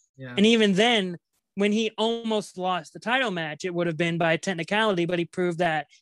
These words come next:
Speaker 2: his answer was still right.
Speaker 1: That was so, that was such a cool, cool.
Speaker 2: Yeah. That's the point of challenges. Ladies and gentlemen, if you wanna know the perfect challenge, watch Andrew DeMolanta versus Alex Damon one.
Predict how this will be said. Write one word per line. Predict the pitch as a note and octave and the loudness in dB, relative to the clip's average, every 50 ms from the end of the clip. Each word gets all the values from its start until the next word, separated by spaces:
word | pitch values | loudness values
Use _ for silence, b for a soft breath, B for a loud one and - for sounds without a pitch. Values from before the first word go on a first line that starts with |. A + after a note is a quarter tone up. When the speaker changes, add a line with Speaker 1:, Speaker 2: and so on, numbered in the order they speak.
| _ _ | _ _
Speaker 2:
his | G#3 G#3 F#3 | 2 2 4
answer | F#3+ F3+ F3+ E3 - F3+ E3 | 4 2 0 -2 -4 -6 -6
was | D#3 C#3+ - | -6 -6 -6
still | - - F3 D#3 D3 | -4 -2 -2 -2 0
right. | D3 F#3 F#3+ D#3+ C#3+ D3 - _ _ - - b b b C#3+ | 2 2 0 0 -2 -6 -12 _ _ -20 -20 b b b -10
Speaker 1:
That | D3+ C#3+ | -8 -8
was | C#3 C3+ - | -8 -8 -8
so, | C#3+ C3+ B2 A2+ - - _ - | -8 -8 -8 -8 -12 -16 _ -10
that | D3 D#3 D#3 | -8 -6 -6
was | C#3 C3 - - | -6 -8 -10 -10
such | - - - - - D3+ B2+ A#2+ - - | -10 -10 -10 -10 -8 -8 -8 -8 -10 -12
a | A#2 G#2+ | -14 -16
cool, | - _ C#3 B2+ A#2 A2 G#2+ F#2+ - _ _ _ _ _ _ _ _ _ | -14 _ -14 -12 -12 -12 -12 -16 -20 _ _ _ _ _ _ _ _ _
cool. | D3 C3+ B2 G3 | -14 -10 -6 -2
Speaker 2:
Yeah. | F3 F#3+ F#3 E3+ D#3 C#3+ C#3 C#3 C#3+ C#3+ _ _ _ _ _ _ _ _ _ - | 2 4 4 4 4 2 -2 -6 -12 -18 _ _ _ _ _ _ _ _ _ 0
That's | G3 G3 G3+ F3+ - - | 0 2 0 0 -4 -6
the | G#3+ F#3+ | -8 -8
point | - - G#3+ G3+ G3 F#3+ | -6 -4 -4 -2 -2 -4
of | E3+ - | -6 -8
challenges. | - - - G#3+ F#3+ F3+ E3+ E3 D#3+ D3+ D#3 D3 D3 C#3+ C3+ - B B B G#3 F3+ D3 | -10 -6 -4 -4 -4 -4 -6 -8 -8 -10 -10 -10 -10 -10 -12 -16 B B B -12 -2 2
Ladies | F3+ G#3 A3 A3 A#3+ A#3+ | 4 6 6 6 6 6
and | B3 G#3+ | 6 6
gentlemen, | A#3+ A#3 A3 G#3 G3 F3+ - | 6 6 4 4 2 0 0
if | F#3 F#3 D#3 | -2 -2 2
you | G3+ G#3 G#3 | 2 2 4
wanna | G#3 G#3+ A3 G#3+ | 4 4 2 2
know | G#3+ G#3+ G#3+ | 2 0 0
the | G3 G3+ | 0 -4
perfect | - - - G#3 G#3 F#3+ A#3 A#3 G3+ - | -6 -6 -6 -6 -4 -2 -4 -4 -6 -6
challenge, | - A3+ A3 G3+ F#3+ F3 E3 D#3+ E3 D#3 - - _ _ _ _ - | -6 -4 -4 -4 -4 -6 -8 -10 -12 -14 -16 -20 _ _ _ _ 0
watch | F3 F3+ F#3+ G#3+ G#3 G#3 - | 2 2 4 2 0 -2 -2
Andrew | - G3 G3+ G3+ G#3+ G#3 | 0 0 2 2 2 2
DeMolanta | G3 G#3 G#3 G3+ G3 F#3+ F#3+ F#3+ F3+ G3+ F3 | 2 2 2 2 2 2 0 0 -2 -2 -2
versus | F#3+ F#3+ F#3+ G3 F#3+ | -2 -2 -2 -2 -2
Alex | E3+ D#3+ F3 F3 F3+ F3+ - - | 0 0 0 0 -2 -4 -6 -6
Damon | F#3+ F3 F3 F3 E3+ E3+ E3 | -6 -4 -4 -6 -8 -10 -10
one. | E3 E3 D3 C#3+ | -10 -10 -10 -12